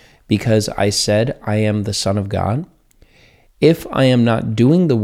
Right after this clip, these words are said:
works of my Father, then do not believe me. But if I do them, even though you do not believe me,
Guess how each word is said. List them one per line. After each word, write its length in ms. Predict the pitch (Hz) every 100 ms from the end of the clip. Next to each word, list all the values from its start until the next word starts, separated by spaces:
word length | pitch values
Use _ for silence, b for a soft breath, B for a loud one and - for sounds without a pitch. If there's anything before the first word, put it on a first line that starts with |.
| 101
works 360 | 98 - - -
of 160 | - 107
my 160 | 104 98
Father, 600 | - 98 90 92 101 120 _ b b b -
then 480 | 117 123 131 131 - _ _ -
do 380 | 113 - 123 151
not 520 | 156 175 113 - _ _
believe 380 | 113 104 98 78
me. 220 | - 113 117 _ _ _ _
But 160 | - 120
if 140 | 120
I 100 | 113
do 300 | 98 101 135
them, 320 | 156 92 95 101 b b b -
even 300 | 123 139 131
though 180 | 120 110 107
you 120 | 131
do 180 | 127 123
not 260 | 123 135
believe 360 | - 113 123 117
me, 320 | 95 90 95